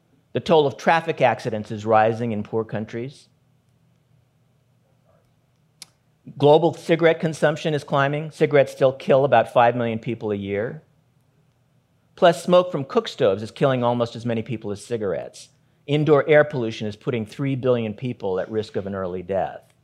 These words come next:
And obesity is still on the rise. It can cut fourteen years off your lifespan. Believe it or not, it's now killing three times as many as malnutrition. So if you care about global health, there's still work to be done.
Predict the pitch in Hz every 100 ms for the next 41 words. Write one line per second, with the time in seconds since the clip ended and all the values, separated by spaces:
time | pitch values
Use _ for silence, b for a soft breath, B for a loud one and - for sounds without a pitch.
0 | _ _ _ _ _ _ _ _ _ _
1 | _ _ _ - 156 147 226 233 180 120
2 | - 127 110 98 90 90 80 78 87 -
3 | 135 143 131 143 135 156 151 160 143 127
4 | 120 113 107 104 104 104 113 123 - 85
5 | 73 67 _ _ _ _ 147 175 165 143
6 | 147 135 123 143 131 - 170 151 127 -
7 | 151 147 147 135 123 107 120 123 113 107
8 | 113 107 104 101 95 - 107 - 55 _
9 | _ _ _ _ _ _ _ _ _ 151
10 | 143 156 - 180 175 151 143 139 135 120
11 | 123 131 104 92 - _ _ _ _ _
12 | 113 110 - 117 110 113 - 76 - 71
13 | - -